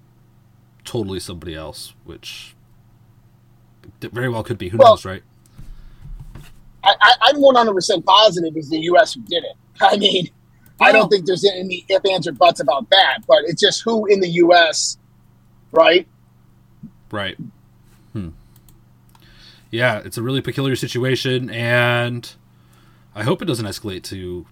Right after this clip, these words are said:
Speaker 1: to nuclear war. I, I'm out of a different opinion, and I think it, it potentially could go there. We saw Putin today say,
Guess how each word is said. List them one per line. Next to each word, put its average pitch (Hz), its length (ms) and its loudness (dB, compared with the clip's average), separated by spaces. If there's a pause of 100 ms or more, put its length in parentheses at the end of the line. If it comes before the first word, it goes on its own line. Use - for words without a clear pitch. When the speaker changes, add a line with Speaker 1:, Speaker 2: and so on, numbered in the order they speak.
(100)
Speaker 1:
to 95 300 -10
nuclear 95 400 -12
war. 101 340 -8
I, 147 340 -2
I'm 254 120 0
out 254 140 -2
of 156 100 -6
a 156 60 0
different 170 300 -4
opinion, 117 500 -6
and 104 160 -10
I 135 100 -6
think 175 240 -6
it, 147 160 -4 (140)
it 127 180 -10 (1300)
potentially 147 540 -6
could 113 140 -8
go 131 120 -4
there. 110 240 -6
We 110 100 -8
saw 127 420 -6
Putin 120 340 -6
today 110 240 -8
say, 104 400 -8